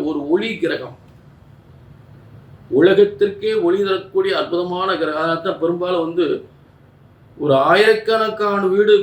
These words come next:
குடும்பத்துல வந்து அந்த அடுப்பு எரியுதுன்னு அதுக்கு சிம்மராசிக்காரர்களால தான்.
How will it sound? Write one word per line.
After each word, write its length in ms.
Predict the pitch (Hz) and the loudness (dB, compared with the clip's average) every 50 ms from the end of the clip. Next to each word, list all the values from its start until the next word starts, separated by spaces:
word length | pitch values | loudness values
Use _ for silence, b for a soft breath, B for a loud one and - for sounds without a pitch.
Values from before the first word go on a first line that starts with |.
| - 190 | 2 0
குடும்பத்துல 500 | 196 202 202 208 202 202 202 190 190 180 180 | 0 0 0 0 0 0 -2 -2 -2 -2 -2
வந்து 180 | 190 196 202 190 175 165 170 180 185 - - - _ _ _ _ _ _ _ _ - 160 | -2 0 0 0 0 0 -2 -4 -4 -8 -12 -18 _ _ _ _ _ _ _ _ -10 -8
அந்த 140 | 160 160 165 156 147 139 131 123 123 - - - - - _ _ _ _ _ _ _ _ _ _ _ _ _ _ _ _ _ _ - | -2 0 0 2 2 2 2 2 0 -2 -4 -8 -14 -20 _ _ _ _ _ _ _ _ _ _ _ _ _ _ _ _ _ _ -2
அடுப்பு 360 | 131 139 185 220 - - 214 190 180 | 0 2 2 2 0 2 4 4 4
எரியுதுன்னு 420 | 185 202 202 180 165 180 196 196 165 151 151 | 4 4 0 0 0 -2 -2 -2 -2 -2 0
அதுக்கு 260 | 156 165 170 151 131 139 | -2 -2 -2 -4 -4 -6
சிம்மராசிக்காரர்களால 960 | 160 170 175 175 165 151 143 143 139 147 143 135 135 131 127 123 - - - - - | -6 -4 -2 0 -2 -2 -4 -6 -6 -4 -4 -2 -2 -4 -6 -8 -10 -12 -14 -18 -20
தான். 120 | - - | -20 -20